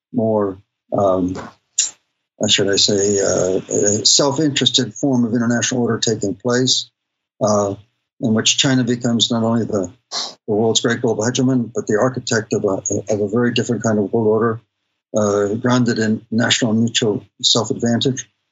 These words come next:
Okay, so the question is, how long might this war order last? Um, well, <sighs> around twenty fifty, China is going to be among all of the,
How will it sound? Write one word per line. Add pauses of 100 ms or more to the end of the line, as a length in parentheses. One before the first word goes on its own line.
(140)
Okay,
so (160)
the
question
is,
how
long
might
this
war
order
last? (640)
Um, (500)
well, (120)
<sighs>
around
twenty
fifty,
China
is
going
to
be
among
all
of
the,